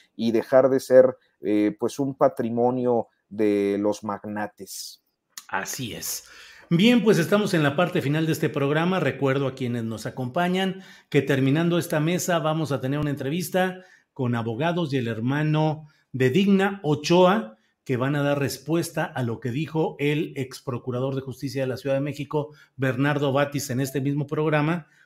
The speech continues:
Speaker 2: respecto a la reapertura, una nueva investigación de este caso.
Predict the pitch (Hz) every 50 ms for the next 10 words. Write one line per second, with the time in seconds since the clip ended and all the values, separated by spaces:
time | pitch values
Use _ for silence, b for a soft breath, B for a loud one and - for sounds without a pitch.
0 | b _ - 123 110 - - - 127 123 - - 113 110 110 107 107 104 104 110
1 | 113 107 104 - - 123 110 98 - - _ 170 202 220 190 170 131 123 139 165
2 | 165 156 156 160 175 202 220 196 190 175 156 143 135 131 - - 135 127 135 135
3 | - 180 190 202 202 202 B B B B B _ - 123 127 131 127 127 - 127
4 | - - 90 - - - -